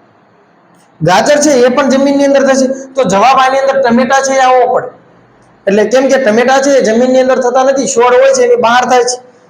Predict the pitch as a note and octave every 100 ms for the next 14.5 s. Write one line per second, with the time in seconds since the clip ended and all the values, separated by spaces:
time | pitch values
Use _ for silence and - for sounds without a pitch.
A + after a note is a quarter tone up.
0 | _ _ - E3 G#3+ G#3 A#3 B3+ B3+ B3
1 | B3 G3 F3+ G#3 G#3 A#3 A#3 A#3+ B3 B3
2 | B3 B3 - - _ _ E3 F#3+ G#3 B3+
3 | C4 A3 A#3+ B3 A#3+ A#3+ A#3+ - - A#3
4 | F#3+ G#3+ B3+ C4 G#3 A3 A#3 A#3 B3 A3
5 | G3 F3+ F3 F#3 F#3+ F3 - - - F3+
6 | C#3 - - - _ _ - G#3+ B3+ B3
7 | B3 B3+ - - _ G#3 B3 B3+ B3+ G3+
8 | G3+ A3 F#3+ G3+ F#3 F#3 - A3 A#3+ -
9 | - B3+ C#4 A#3+ F3 D#3+ - - _ _
10 | _ _ _ _ _ _ - F#3 F#3+ G3
11 | A#3 A3 B3 G#3 F#3 A3+ A#3+ - - E3+
12 | G3 A3+ F#3+ A3+ - - - - B3 B3
13 | G3 F3 D#3+ - A3 A3 - - - -
14 | _ - G#3 C4